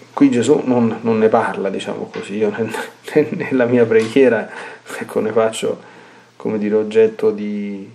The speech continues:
di domanda e anche di, di, di meditazione con Gesù, no? Nel senso, con un vero amico spirituale, ecco, che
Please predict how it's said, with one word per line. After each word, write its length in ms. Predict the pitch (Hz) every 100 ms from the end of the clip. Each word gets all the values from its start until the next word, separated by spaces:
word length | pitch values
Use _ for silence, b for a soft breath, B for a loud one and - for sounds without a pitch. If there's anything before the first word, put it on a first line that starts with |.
| - _ _ _ _ _ _ _
di 160 | 110
domanda 680 | 110 107 135 165 110 104 107
e 80 | 110
anche 380 | 113 113 110 101
di, 420 | 104 104 - -
di, 220 | - -
di 100 | -
meditazione 680 | 107 104 104 104 - 117 110
con 160 | 110 107
Gesù, 340 | 107 104 - -
no? 440 | 117 127 - - _ -
Nel 80 | -
senso, 420 | - 123 - _ _ _ _ B B B B _ _ _ _ _ - - - - -
con 160 | - 117
un 160 | 120
vero 320 | 120 151 147 127
amico 280 | 127 127
spirituale, 760 | 113 - 113 113 131 117 104 101
ecco, 240 | - - -
che 140 | -